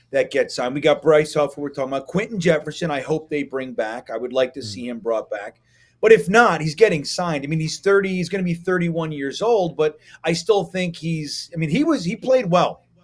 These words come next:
Speaker 1: uh, for us, uh, this year. I think that he would get signed.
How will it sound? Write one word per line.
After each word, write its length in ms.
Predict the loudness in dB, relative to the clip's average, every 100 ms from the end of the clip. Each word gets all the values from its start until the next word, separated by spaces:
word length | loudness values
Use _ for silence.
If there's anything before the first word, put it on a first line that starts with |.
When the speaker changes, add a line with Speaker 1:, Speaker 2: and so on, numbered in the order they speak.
| -10
Speaker 1:
uh, 240 | -6 -6 -8
for 220 | -8 -8
us, 280 | -8 -18 -20 _ _ _ _
uh, 260 | -6 -6 -6
this 300 | -8 -8 -8
year. 100 | -4
I 100 | -4
think 260 | -2 -4 -2
that 100 | -2
he 200 | -2 -6
would 160 | -6 -6
get 160 | -6
signed. 160 | -6